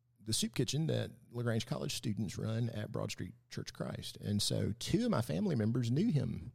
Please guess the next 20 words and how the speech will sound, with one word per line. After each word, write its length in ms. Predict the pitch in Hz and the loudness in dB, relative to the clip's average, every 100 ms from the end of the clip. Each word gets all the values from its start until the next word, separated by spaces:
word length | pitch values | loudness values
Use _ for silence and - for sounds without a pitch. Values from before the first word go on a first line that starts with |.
| _ _ - | _ _ -8
well, 380 | 98 190 - - - | -4 -4 -4 -8 -8
his 140 | 104 | -4
story, 360 | - - 151 139 | -4 -2 0 2
his 160 | 107 113 | 2 0
name, 260 | 123 143 | 0 0
et 80 | - | 0
cetera. 160 | 127 - | -2 -2
Not 220 | 101 101 | 2 4
me, 280 | 104 196 180 - - - - | 4 4 2 -2 -14 -8 2
<laughs> 0 | 214 - 247 | 4 8 10
the 120 | - | 10
clergy 320 | - 147 208 | 10 10 10
person. 400 | 180 110 113 170 - - - - - - 139 113 - | 8 8 6 2 -4 -12 -16 -14 -14 -14 -12 -12 -8
But, 540 | 113 113 110 107 67 | 0 2 2 0 -2
uh, 420 | - 104 50 50 50 - | -2 0 -2 -4 -6 -4
you 140 | - | 0
know, 300 | 156 98 131 143 - - - _ - | 2 4 4 2 -6 -20 -20 _ -6
I, 80 | 104 | -2
I 200 | - - | 0 2
work 320 | 135 113 117 | 4 4 2